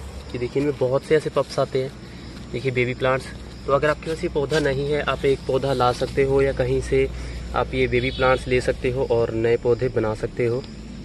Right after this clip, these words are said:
ये देखिए, ये है green spider plant, इसको भी मैंने लगाया है। और ये देखिए, इसको भी हाल ही में पाँच दिन पहले मैंने इनके छोटे poly bag में लगाया है और काफ़ी अच्छी growth हो रही है।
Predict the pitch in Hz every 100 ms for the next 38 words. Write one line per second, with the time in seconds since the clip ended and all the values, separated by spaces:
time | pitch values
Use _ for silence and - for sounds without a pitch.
0 | - - - - - - - - - 160
1 | 165 160 170 165 156 143 123 127 135 147
2 | 143 143 151 147 - - - 147 143 151
3 | 147 147 139 135 139 151 - - - -
4 | - 123 120 117 113 - 120 107 - -
5 | - - 135 135 127 127 135 135 127 127
6 | 135 131 131 135 127 131 131 135 131 127
7 | 127 127 123 127 127 127 120 117 123 135
8 | - - - - - 113 110 113 113 117
9 | - 117 120 120 120 117 123